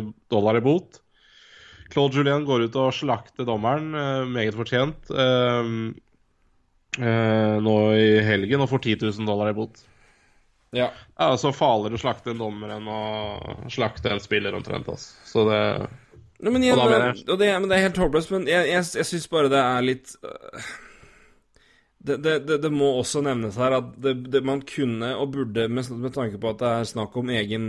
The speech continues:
Speaker 2: health and safety, og det, jeg skjønner at det er unge folk, og man spiller, og det man tjener, men det er sånn, og det er nå man på en måte casher inn for karrieren her, men det er liksom, når, når de tydeligvis ikke bryr seg en dritt om suspensjoner og,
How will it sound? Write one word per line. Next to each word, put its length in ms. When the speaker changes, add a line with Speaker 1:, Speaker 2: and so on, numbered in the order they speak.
Speaker 2:
health 320
and 160
safety, 400
og 300
det, 160
jeg 160
skjønner 320
at 100
det 140
er 160
unge 180
folk, 240
og 140
man 100
spiller, 380
og 80
det 100
man 160
tjener, 320
men 140
det 80
er 80
sånn, 160
og 80
det 80
er 100
nå 160
man 220
på 80
en 80
måte 160
casher 260
inn 140
for 80
karrieren 340
her, 80
men 240
det 180
er 320
liksom, 380
når, 240
når 160
de 80
tydeligvis 540
ikke 180
bryr 180
seg 140
en 180
dritt 380
om 160
suspensjoner 800
og, 160